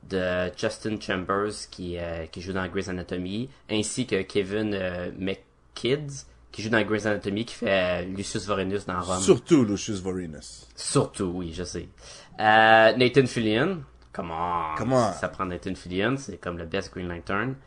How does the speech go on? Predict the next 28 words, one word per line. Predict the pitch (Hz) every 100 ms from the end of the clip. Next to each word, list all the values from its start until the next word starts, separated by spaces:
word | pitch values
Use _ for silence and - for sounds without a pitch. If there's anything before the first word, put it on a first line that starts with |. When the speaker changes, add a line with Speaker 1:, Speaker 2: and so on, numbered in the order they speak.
| - - - - - -
Speaker 1:
Euh, | 98 95 98 - 90
Ron | 104 123
Perlman, | 120 117 101 95 107 117 131 135 135
Kevin | - 120 113 120 113
Conroy. | 104 95 95 104 123 139 139 135
Kevin | - 90 87
Conroy, | 92 92 95 85
ça | 82
prend | - 90
ça | -
pour | 92 -
Batman. | 87 - 104 127 151 - - -
Et | 175 254 196 240 - - -
c'est | - 135
pas | 139 185 196 185 -
Tim | - 175
Daly | 143 147 147 170
qui | -
fait | 127
Superman, | - - 117 117 147 190
mais | 139
son | 110 - 110
fils | - - 170 170
Sam | - 143 139
Daly | 117 123 120 104
qui | -
fait | - 87
Superman. | - - -